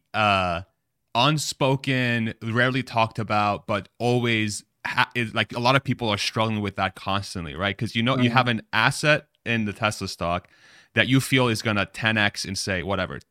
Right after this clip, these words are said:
Speaker 1: eight years or ten years or whatever that is.
Speaker 2: Mm-hmm.
Speaker 1: The Cybertruck, depending on the feature set and how F S D rolls out,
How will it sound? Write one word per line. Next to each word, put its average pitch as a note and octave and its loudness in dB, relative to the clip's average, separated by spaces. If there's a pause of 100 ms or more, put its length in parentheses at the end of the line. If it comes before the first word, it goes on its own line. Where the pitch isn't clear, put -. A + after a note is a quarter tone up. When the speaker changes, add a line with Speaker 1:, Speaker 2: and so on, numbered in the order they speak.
(400)
Speaker 1:
eight B2 2
years G#2 0
or F#2 -8
ten G#2+ -4
years F#2+ -2
or G#2+ 0
whatever B2 2
that F#2+ 0
is. F#2+ -6
Speaker 2:
Mm-hmm. - -20 (460)
Speaker 1:
The C3+ 2
Cybertruck, D#3 2
depending C3 0
on B2+ 0
the A2 -2
feature A#2+ -4
set G#2+ -2
and G2+ -4
how G#2 2
F F#2+ -2
S G2+ -4
D G#2 -4
rolls F#2 -2
out, G2+ 4